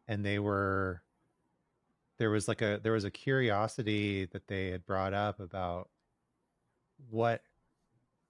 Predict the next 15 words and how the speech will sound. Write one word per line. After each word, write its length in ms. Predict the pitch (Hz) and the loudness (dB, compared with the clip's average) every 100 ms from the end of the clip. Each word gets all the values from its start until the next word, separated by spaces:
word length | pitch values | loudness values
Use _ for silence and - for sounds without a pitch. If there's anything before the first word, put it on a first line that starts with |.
| _ _ _ _ _ | _ _ _ _ _
what 260 | 113 113 117 | -2 -2 -2
happens 760 | - 117 117 - 101 101 92 | -2 2 2 0 -4 -6 -10
when 800 | 101 95 101 104 101 98 95 92 - _ _ _ _ _ _ _ _ | -12 -6 -2 -2 -2 -6 -8 -12 -18 _ _ _ _ _ _ _ _
or 200 | - 101 | -4 -4
as 760 | - 101 104 101 98 95 - - _ _ _ _ _ _ _ _ _ _ _ _ _ _ _ _ _ _ _ _ _ - | 0 0 2 2 0 -6 -12 -14 _ _ _ _ _ _ _ _ _ _ _ _ _ _ _ _ _ _ _ _ _ -8
the 180 | 110 104 - _ _ _ | -2 -2 -4 _ _ _
students 760 | - - - 143 120 101 95 | -12 -6 2 4 4 0 -2
that 120 | 113 | -4
have 160 | - 90 | -4 -4
become 460 | 98 - - 117 117 | -6 -4 -2 -2 -2
teachers 800 | - 95 - 92 87 87 - - _ _ _ _ _ _ _ _ - | -4 -4 -4 -6 -6 -8 -14 -16 _ _ _ _ _ _ _ _ -2
from 240 | 110 110 | 0 2
that 180 | 95 - | 2 0
first 380 | - 95 90 104 | -2 -2 -2 -4
wave, 480 | 90 85 87 92 | -2 -2 -4 -12